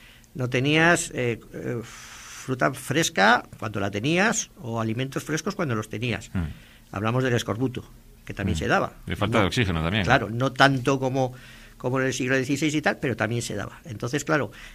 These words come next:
Speaker 1: entonces salir a, salir a la mar ya era peligroso. Salir a superficie, más peligroso todavía.
Speaker 2: Ujú.
Speaker 1: Y luego, dar con un barco que fuere pesquero,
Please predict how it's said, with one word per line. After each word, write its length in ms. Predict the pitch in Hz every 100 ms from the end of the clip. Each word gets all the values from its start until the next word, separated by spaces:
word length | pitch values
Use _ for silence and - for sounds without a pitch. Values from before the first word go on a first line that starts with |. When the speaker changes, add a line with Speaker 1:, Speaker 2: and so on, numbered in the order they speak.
| -
Speaker 1:
entonces 320 | 120 131 143
salir 340 | - 127 135 143
a, 480 | 143 143 143 135 -
salir 280 | - 139 196
a 40 |
la 80 | 185
mar 160 | 190 190
ya 140 | 175
era 280 | 180 190 196 - - - - - - - - - - - -
peligroso. 520 | 110 123 120 - 117 -
Salir 420 | - 110 127 143
a 40 |
superficie, 680 | 143 147 131 175 175 214 247 - - - 101
más 240 | 110 -
peligroso 380 | 113 110 113 113
todavía. 380 | 113 123 180 -
Speaker 2:
Ujú. 200 | 104 95 123 - - - - -
Speaker 1:
Y 120 | 120
luego, 360 | 131 160 113 - - - - - - - -
dar 420 | 117 117 165 -
con 180 | 139 147
un 180 | 147
barco 300 | 160 165 117
que 120 | 110 107
fuere 260 | 143 147
pesquero, 480 | 143 135 175 127